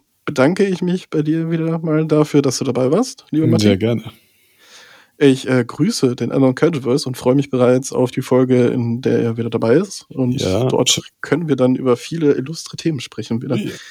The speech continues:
Speaker 2: Schöne Grüße auch
Speaker 1: Ich hab
Speaker 2: von mir.
Speaker 1: Sehr gut. Äh, ja, ich bin der Panda quasi. Und ich wünsche euch, wir wünschen euch noch einen schönen Tag, Abend, Mittag.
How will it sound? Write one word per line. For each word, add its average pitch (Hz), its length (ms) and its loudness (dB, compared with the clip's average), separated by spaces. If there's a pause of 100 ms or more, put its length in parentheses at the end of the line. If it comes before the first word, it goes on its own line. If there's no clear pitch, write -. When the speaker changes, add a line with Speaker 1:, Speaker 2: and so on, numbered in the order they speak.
(140)
Speaker 2:
Schöne 120 240 2
Grüße 113 240 2
auch 117 60 0
Speaker 1:
Ich 107 40 -2
hab - 60 0
Speaker 2:
von 110 100 2
mir. 107 240 2 (800)
Speaker 1:
Sehr 131 240 0
gut. 170 320 -8 (1000)
Äh, 147 280 6
ja, 202 220 2 (300)
ich - 420 -2 (580)
bin 165 360 2 (140)
der 165 80 2
Panda 156 440 2
quasi. 156 520 0 (500)
Und 185 280 0
ich 139 140 -6
wünsche 139 240 2
euch, 139 380 2
wir 139 400 2
wünschen 120 300 -4
euch - 180 -4
noch 135 240 2
einen 127 420 0 (340)
schönen 190 300 2
Tag, 156 500 -2
Abend, 147 600 0
Mittag. 139 540 0